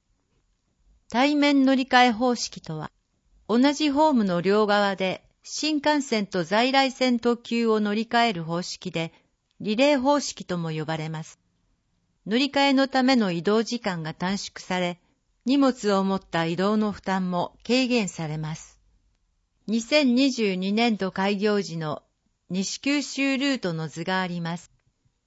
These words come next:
説明。長崎から諫早、新大村、仮称、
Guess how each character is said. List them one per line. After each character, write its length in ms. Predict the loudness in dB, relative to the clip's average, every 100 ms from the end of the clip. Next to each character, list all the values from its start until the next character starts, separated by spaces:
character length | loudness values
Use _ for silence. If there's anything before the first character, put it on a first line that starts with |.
| _
説 400 | -10 -10 -6 -4
明。 320 | -2 -2 -4 -8 _ _ _ _ -6
長 280 | 0 0 2
崎 320 | -2 -4 -6
か 140 | -2
ら 240 | -2 -2 -6 -14
諫 260 | -2 0
早、 460 | 2 2 2 2 0 _ _ _
新 480 | -8 2 4 4 4
大 240 | 4 4
村、 360 | 2 -2 -4 -8 _
仮 140 | -8 -8
称、 400 | -6 -4 -4